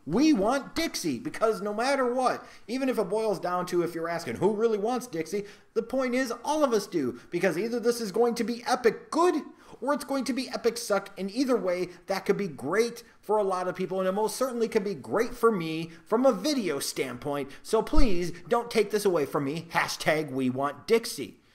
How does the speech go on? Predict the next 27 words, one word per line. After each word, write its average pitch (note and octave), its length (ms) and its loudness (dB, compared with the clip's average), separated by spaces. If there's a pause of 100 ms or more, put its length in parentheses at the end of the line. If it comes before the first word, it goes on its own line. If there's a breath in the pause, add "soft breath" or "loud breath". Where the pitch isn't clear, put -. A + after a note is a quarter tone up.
(220 soft breath)
Speaking A#3+ 440 -4
of F#3+ 120 -2
other F#3 240 0
rumors D3 380 0
involving C#3 380 -2
W C3 260 -4
W B2 320 -4
E B2+ 80 0
people, C3 300 -8
apparently F3+ 520 -2
both D#3 340 -2
Enzo E3+ 540 0
and A2+ 320 -8
Big F#3+ 220 -6
Cass F3 600 -6 (260 loud breath)
are D#3+ 120 -2
partners G#3+ 680 0
in D3 140 -4
heat, G3+ 400 -4
even G3+ 260 -6
though G3+ 100 -2
the F3 120 -4
team A#3 260 -6
has E3+ 100 -4
been E3+ 200 -4
split F#3+ 340 -8
up. F#3+ 260 -2